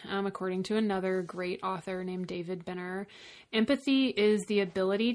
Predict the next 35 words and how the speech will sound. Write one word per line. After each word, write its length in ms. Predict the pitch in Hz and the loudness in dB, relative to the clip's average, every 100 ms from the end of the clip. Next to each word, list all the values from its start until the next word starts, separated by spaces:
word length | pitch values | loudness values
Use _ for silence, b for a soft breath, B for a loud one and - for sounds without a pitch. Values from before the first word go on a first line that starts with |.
| 240 | -2
to 180 | 220 202 | -4 -2
enter 280 | 214 269 | -2 -2
into 640 | 233 202 196 - 196 190 185 | 0 0 -2 -4 -4 -2 0
the 140 | 185 | -2
experience 680 | 190 - - 190 196 214 214 | -4 -6 -6 -4 -2 -2 -4
of 100 | 262 | -4
others, 540 | 196 180 185 196 240 - - _ | -4 -4 -4 -4 -4 -8 -14 _
or 180 | 208 208 | -4 0
even 240 | 208 220 | 2 2
better, 380 | 208 196 196 202 | 0 0 -2 -2
receive 680 | 196 185 - - 254 277 220 | -4 -6 -6 0 2 2 0
their 160 | 202 | 0
experience 840 | 190 185 - 185 185 185 214 233 - - _ | -2 -6 -10 -8 -6 -6 -6 -8 -14 -18 _
as 280 | 190 196 202 | -2 -2 -2
they 180 | 208 202 | -2 -2
share 340 | - - 185 | -4 -6 -6
it 80 | - | -8
with 220 | 160 - | -12 -12
you, 280 | - - 233 B B B | -12 -12 -14 B B B
holding 400 | - 220 208 233 | -2 2 4 4
it 100 | 233 | 4
within 340 | 247 247 202 196 | 2 -2 -2 -2
you 200 | 196 196 | -2 -4
in 180 | 196 185 | -6 -6
such 240 | 202 233 | -8 -4
a 40 | |
manner 460 | 226 196 185 185 180 | -4 -2 -4 -6 -8
as 160 | 185 180 | -10 -10
to 120 | - | -8
not 380 | 190 185 185 - | -8 -6 -8 -10
confuse 560 | - 180 170 - 170 185 | -10 -12 -10 -10 -10 -8
it 180 | - - | -10 -12
with 220 | 185 - | -14 -14
your 180 | 170 92 | -14 -14
own. 360 | 90 92 208 | -14 -14 -16